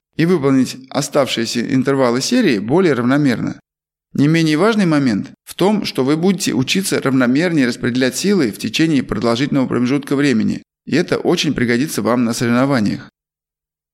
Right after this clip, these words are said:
Следующая привычка немного противоречит предыдущим, но такое тоже встречается среди бегунов. По большому счёту, она играет отрицательную роль только для тех, кто очень хочет улучшить свой результат на соревнованиях.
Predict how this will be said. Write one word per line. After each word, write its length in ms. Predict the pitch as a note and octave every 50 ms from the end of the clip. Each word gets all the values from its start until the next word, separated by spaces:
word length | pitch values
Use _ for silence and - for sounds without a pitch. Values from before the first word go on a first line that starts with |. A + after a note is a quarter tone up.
| _ _ _ -
Следующая 500 | - - D3 E3 D3+ C#3+ B2+ - C#3 C3
привычка 480 | G2 C#3+ D#3 G3 B3+ B3+ - - -
немного 340 | C3 C3+ C3+ D#3+ G3 G#3 F#3
противоречит 600 | - - C#3+ B2+ C3+ C3 C#3 D3+ F3 E3+ - -
предыдущим, 640 | - D3+ D3+ D3+ E3 F3+ F3+ C#3+ - - - - - - _ _ -
но 120 | - B2+ B2+
такое 460 | - C3 C3 - G#3+ A#3 A#3+ G3+ -
тоже 320 | - - - D3 F3+ F3+
встречается 560 | E3+ - - C3+ A2 - B2+ B2 D3 C#3+ C3+ B2+
среди 240 | B2 G#2+ G#2+ A#2+
бегунов. 460 | A2+ A#2 A#2+ A#2 B2+ C3 B2 G#2 G2+ - - - _ _ _ _ _
По 80 | - A#2+
большому 440 | C3+ E3 F#3+ G3 - G3+ F3+ F3+ F3
счёту, 400 | - - C4 C4+ C4+ E3 A#2+ -
она 220 | - B2 E3+ G3+ G#3
играет 300 | E3+ E3+ F3+ E3+ - -
отрицательную 640 | B2 C3 - D#3 D3+ - D#3+ D3 D3 D3+ E3+ F#3
роль 180 | G#3+ B3+ A#3+ F#3+
только 260 | - E3+ D#3 - E3+
для 200 | - - E3 F3+
тех, 340 | F3+ - B3+ C4 A#3+ - - _
кто 240 | - - D#3 D3+
очень 360 | - - G3+ A#3 - - D3+ C3
хочет 400 | B2+ - D#3+ G3 G3+ - - -
улучшить 460 | - - B2+ C#3+ F3 E3+ - B2+ -
свой 180 | A#2 A#2 C3
результат 380 | B2+ A#2+ B2 A2+ - C3+ C#3 C3+
на 60 | B2+
соревнованиях. 720 | - - A#2 A#2+ B2+ C3+ C#3 C3 A2 G2 - - - -